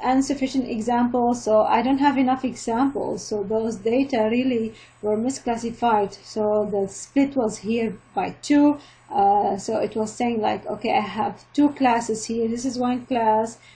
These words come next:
which is bigger than one point twenty-five, and the first class is less than one point twenty-five on the axis. So really those points stayed in this class because I don't have a lot of data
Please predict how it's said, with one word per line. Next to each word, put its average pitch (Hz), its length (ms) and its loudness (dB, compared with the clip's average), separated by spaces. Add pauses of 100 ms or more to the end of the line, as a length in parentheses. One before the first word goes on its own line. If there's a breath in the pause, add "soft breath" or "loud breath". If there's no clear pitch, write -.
(160 soft breath)
which 202 220 -6
is 220 260 2
bigger 214 380 -2
than 208 280 -2
one 214 220 -2
point 208 280 -6
twenty-five, 220 680 -2 (400 soft breath)
and 202 200 0
the 214 60 -14
first 240 420 -2
class 214 400 0
is 208 500 -4
less 208 300 -2
than 196 240 -4
one 196 160 -8
point 208 300 -12 (100)
twenty-five 196 560 -6 (260)
on 196 140 -10
the 180 200 -10
axis. - 480 -8 (380 soft breath)
So 240 580 2 (120)
really 294 560 8
those 254 420 2
points 262 640 6 (200)
stayed 254 440 0
in 214 160 -4
this 226 220 -4
class 247 420 2
because 220 320 -6
I 302 140 0
don't 294 180 0
have 311 220 0
a 277 40 2
lot 269 320 2
of 180 240 -2
data 233 400 0